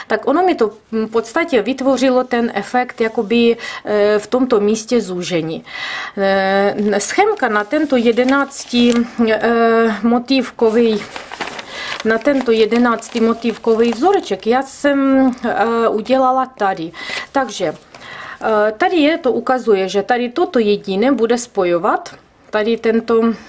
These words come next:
eh, toto, tady už je malý motývek, tady to uvidíte M M, malý motývek, tady je to V M, velký motývek a že je to jenom jednou.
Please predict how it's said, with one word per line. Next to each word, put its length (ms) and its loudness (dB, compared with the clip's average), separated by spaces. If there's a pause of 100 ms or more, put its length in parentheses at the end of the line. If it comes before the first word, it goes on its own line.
eh, 560 -2
toto, 260 -2
tady 240 0
už 260 -4
je 320 0
malý 320 -2
motývek, 640 0 (340)
tady 200 -2
to 140 0
uvidíte 540 -2
M 300 -2
M, 360 -2
malý 340 0
motývek, 580 2
tady 220 2
je 100 6
to 200 -4
V 220 -2
M, 300 -2
velký 440 0
motývek 520 -2
a 60 0
že 120 0
je 100 2
to 100 -2
jenom 300 4
jednou. 640 -2